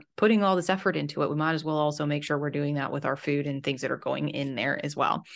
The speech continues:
So those are a couple of things to think about if that's something that you are not doing, is making sure that you take a look at what's your daily protein intake look like, and is that enough?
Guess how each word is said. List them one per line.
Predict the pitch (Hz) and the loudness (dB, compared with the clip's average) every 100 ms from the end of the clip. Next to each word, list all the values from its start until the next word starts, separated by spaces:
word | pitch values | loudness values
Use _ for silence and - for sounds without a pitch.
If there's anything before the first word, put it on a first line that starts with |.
| - - - - - | -16 -14 -14 -16 -16
So | - 196 | 2 6
those | 190 220 240 | 8 8 8
are | 254 | 8
a | 220 | 6
couple | 220 233 226 220 | 4 4 6 8
of | 214 202 | 8 6
things | - 208 202 190 | 4 4 4 0
to | 175 | -2
think | 202 196 | 0 0
about | 196 175 170 170 | 2 6 8 6
if | |
that's | 170 165 - | 4 0 0
something | 185 175 175 | -2 0 -2
that | |
you | 151 165 | 0 0
are | - 170 165 | 2 4 4
not | 165 151 151 | 4 2 2
doing, | 180 185 175 185 202 | 2 2 2 2 0
is | 190 156 | 0 0
making | 165 160 | -2 -2
sure | 165 - 175 180 | -2 2 6 6
that | 170 | 4
you | 170 175 | 2 -4
take | 170 175 165 | 0 2 4
a | |
look | 175 170 180 | 6 6 4
at | 175 | 2
what's | 156 165 - | 4 2 2
your | 180 175 | 0 0
daily | 151 160 170 170 185 180 - | 0 2 2 0 0 -2 -2
protein | - 170 160 180 175 | 0 0 0 -2 0
intake | 170 196 190 190 | 0 0 0 2
look | 190 190 | 0 2
like, | 196 196 | 2 4
and | 180 | 2
is | 165 160 | 0 2
that | 165 160 | 2 2
enough? | 156 156 208 302 | 2 2 2 2